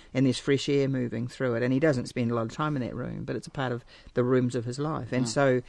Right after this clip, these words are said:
Speaker 1: that's the gift that he's given us, or he's given me, is that re-, reinforcement of my perception that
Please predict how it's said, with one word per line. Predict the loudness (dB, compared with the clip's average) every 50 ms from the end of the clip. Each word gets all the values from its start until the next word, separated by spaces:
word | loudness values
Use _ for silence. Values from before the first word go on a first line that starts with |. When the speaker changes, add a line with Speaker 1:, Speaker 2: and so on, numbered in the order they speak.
| -10 -20 -20 -20 -16 0 4
Speaker 1:
that's | 6 6 6 4
the | 0 2
gift | 4 4 4 4 2 -2
that | -4 -2 -2
he's | -2 -4 -2
given | 0 0 0 2 2 2
us, | 0 0 0 0
or | 0
he's | 2
given | 2 2 0 2 2 2
me, | 2 2 2 0 0 -2
is | -2 0
that | 2 2 0 0 0
re-, | -2 -2 2 4 6 6 4
reinforcement | 4 0 -4 -2 0 0 0 0 2 2 0 0 0 -2 -4 -4 -4
of | -4 -2
my | -2 -2 -2 -2
perception | -4 -6 -6 -4 -4 -4 -4 -4 -4 -4 -4
that | -4